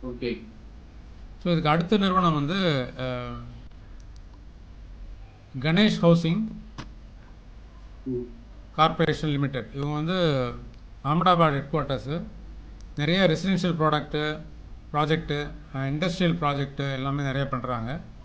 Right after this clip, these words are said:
Speaker 2: பெரிய பெரிய ப்ராஜெக்ட்லாம் பண்ணிட்டு இருக்காங்க. இவங்களுடைய ஃபினான்ஷியல்ஸை படிச்சிருங்க.
Speaker 1: ஆ, நெட் சேல்ஸ் வந்து ட்வென்டி த்ரீ, செப்டம்பர் டூ தௌசண்ட் ட்வென்டி த்ரீல ஒன் சிக்ஸ்டி த்ரீ பாயிண்ட் த்ரீ ஃபைவ்,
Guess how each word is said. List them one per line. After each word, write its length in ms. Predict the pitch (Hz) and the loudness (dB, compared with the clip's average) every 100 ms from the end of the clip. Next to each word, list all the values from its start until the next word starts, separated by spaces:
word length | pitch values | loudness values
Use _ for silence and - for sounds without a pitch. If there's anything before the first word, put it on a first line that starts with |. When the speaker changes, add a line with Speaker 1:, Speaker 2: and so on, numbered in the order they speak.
| - - - - - | -16 -16 -18 -16 -4
Speaker 2:
பெரிய 200 | 156 170 | 2 4
பெரிய 180 | 165 156 | 4 2
ப்ராஜெக்ட்லாம் 440 | 156 151 151 151 | 4 2 2 0
பண்ணிட்டு 220 | 139 135 | 0 -2
இருக்காங்க. 320 | 127 117 113 131 170 - - - - - - - - - - | -4 -6 -4 -6 -10 -16 -18 -18 -18 -18 -18 -18 -18 -14 -2
இவங்களுடைய 380 | 165 196 190 180 | 2 4 4 4
ஃபினான்ஷியல்ஸை 680 | 175 185 180 175 143 151 160 147 127 123 | 4 4 4 4 2 2 2 2 0 -2
படிச்சிருங்க. 420 | 127 123 113 107 113 - - - - - - - - - - - | -4 -6 -8 -10 -14 -16 -16 -14 -12 -14 -14 -16 -16 -16 -18 -10
Speaker 1:
ஆ, 340 | 135 139 143 | -6 -2 0
நெட் 280 | 139 160 202 | 4 6 6
சேல்ஸ் 340 | - 208 214 190 | 6 6 6 6
வந்து 300 | 170 156 170 208 - - - - | 6 8 6 6 0 -12 -16 -6
ட்வென்டி 340 | - 175 190 | 4 4 4
த்ரீ, 180 | 202 202 185 - | 0 8 8 8
செப்டம்பர் 600 | 156 170 220 202 202 185 | 4 2 2 4 4 6
டூ 100 | 196 | 6
தௌசண்ட் 400 | 202 202 185 185 | 6 2 2 4
ட்வென்டி 260 | 180 175 165 | 4 6 6
த்ரீல 340 | 175 185 175 139 139 - - - - - | 12 12 12 8 4 2 -4 -12 -16 -4
ஒன் 180 | 139 170 | 4 4
சிக்ஸ்டி 280 | 170 185 202 | 4 2 2
த்ரீ 220 | 208 208 | 2 2
பாயிண்ட் 240 | 185 180 165 | 4 4 12
த்ரீ 120 | 165 | 12
ஃபைவ், 280 | 165 156 117 | 12 10 4